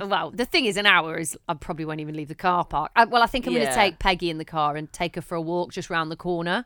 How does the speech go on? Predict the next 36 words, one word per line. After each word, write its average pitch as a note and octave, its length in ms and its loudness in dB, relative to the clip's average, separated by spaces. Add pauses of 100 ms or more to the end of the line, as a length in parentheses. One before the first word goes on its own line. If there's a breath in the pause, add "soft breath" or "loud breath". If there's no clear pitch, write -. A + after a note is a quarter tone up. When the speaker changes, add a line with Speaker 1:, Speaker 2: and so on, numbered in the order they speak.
Speaker 2:
Yes. F3+ 520 -4
Speaker 1:
Um, E3 300 2
Speaker 2:
Yeah, D3 280 -4
close E3 280 -8
Speaker 1:
because, D3+ 180 -4
Speaker 2:
by. C#3+ 320 -6 (100)
Speaker 1:
yeah, F3+ 400 -6
I'm D#3 160 -12
close D#3+ 240 -10
by. C#2 380 -10 (280 loud breath)
Speaker 2:
<laughs> B3 300 -6
Speaker 1:
And G3 260 -4
then G3 680 0
the G3 80 -10
two-hour C#4 680 -4
day, F3 500 -12 (260)
I - 40 -20
just - 240 -14
don't E3 260 -18
know, F3+ 340 -16
Jenny. A3+ 540 -12
Speaker 2:
Oh A3 220 -10
my D3+ 320 -12 (180)
Speaker 1:
I D#3 40 -6
might A#3 180 0
just F#3 160 -4
Speaker 2:
gosh. B3 220 0
Speaker 1:
sit - 40 -4
in G3 80 -4
the F3+ 60 -6
car G#3 300 0
and F3 80 -4
just D#3 140 -10
sit G3+ 280 -4
in E3+ 100 -8
silence. F3+ 720 -8